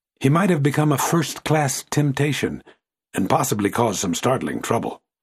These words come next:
Besides, I was anxious to take the wheel. The man in pink pajamas showed himself a hopeless duffer at the business. This I did directly the simple funeral was over. We were going half speed, keeping right in the middle of the stream,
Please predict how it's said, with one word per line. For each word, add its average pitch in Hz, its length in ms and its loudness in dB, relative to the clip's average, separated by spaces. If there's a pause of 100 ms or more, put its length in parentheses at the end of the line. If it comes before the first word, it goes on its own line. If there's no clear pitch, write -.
(520)
Besides, 117 460 0 (200)
I 160 140 2
was 135 200 2
anxious 120 360 -2
to - 100 -8
take 107 220 0
the 87 120 -4
wheel. 85 440 -2 (320)
The 107 120 4
man 131 200 2
in 113 160 2
pink 117 240 0
pajamas 98 480 -2
showed 117 240 0
himself 101 460 -2
a 87 120 0
hopeless 90 460 0
duffer 92 380 -2
at 80 80 -8
the - 100 -6
business. 76 480 -6 (720)
This 151 240 2
I 147 140 4
did 135 240 2
directly 120 460 2
the 101 140 0
simple 117 360 0
funeral 95 500 0
was 92 220 -2
over. 80 400 -4 (500)
We 104 120 2
were 101 120 2
going 107 280 2
half 113 260 2
speed, 110 540 0 (340)
keeping 117 360 2
right 107 200 2
in 117 120 2
the 123 60 4
middle 123 220 4
of 120 120 0
the 123 60 2
stream, 80 460 -2